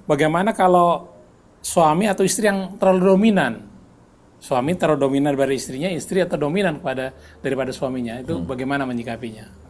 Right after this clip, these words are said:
Speaker 2: Ada orang bertanya, "Ustadz, sebetulnya suami yang baik itu yang bagaimana? Apakah suami yang ditakuti oleh istri?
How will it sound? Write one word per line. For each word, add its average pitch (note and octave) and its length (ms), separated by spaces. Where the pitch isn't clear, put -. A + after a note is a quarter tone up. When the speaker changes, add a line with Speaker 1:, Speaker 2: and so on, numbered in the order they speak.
Speaker 2:
Ada D3 160
orang D3+ 240
bertanya, G2+ 480
"Ustadz, - 320
sebetulnya A#2+ 800
suami A#2+ 480
yang G#2 240
baik G2+ 320
itu B2+ 160
yang G#2 80
bagaimana? E2 480
Apakah A2 480
suami G#2+ 560
yang G#2 240
ditakuti F#2+ 480
oleh D#2 240
istri? C2+ 320